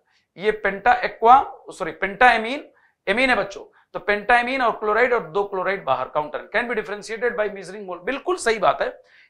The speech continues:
इसको भी हम लोग, है ना, आराम से जो है तो मेजरमेंट कर सकते हैं कंडक्टिविटी से, क्योंकि काउंटर आयन अलग-अलग है बच्चों। देखो इसका काउंटर आयन क्या होगा,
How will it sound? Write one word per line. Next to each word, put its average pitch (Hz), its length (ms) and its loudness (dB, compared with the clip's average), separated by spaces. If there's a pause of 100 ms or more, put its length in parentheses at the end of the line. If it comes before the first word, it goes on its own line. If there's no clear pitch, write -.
इसको 220 240 2
भी 262 120 2
हम 214 100 0
लोग, 233 340 6 (280)
है 185 60 0
ना, 196 240 -2 (300)
आराम 214 300 8
से 247 120 -8
जो 208 80 -2
है 214 60 0
तो 214 120 -4
मेजरमेंट 190 480 -6
कर 196 100 -2
सकते 160 300 -12
हैं 160 120 -10
कंडक्टिविटी 160 580 -6
से, 233 140 -2 (420)
क्योंकि 247 220 -8
काउंटर 233 480 4
आयन 269 140 6
अलग-अलग 220 460 8
है 151 80 -2
बच्चों। 131 260 -8
देखो - 260 -10 (300)
इसका 214 220 4
काउंटर 240 400 4
आयन 240 180 2
क्या 240 160 4
होगा, 240 200 6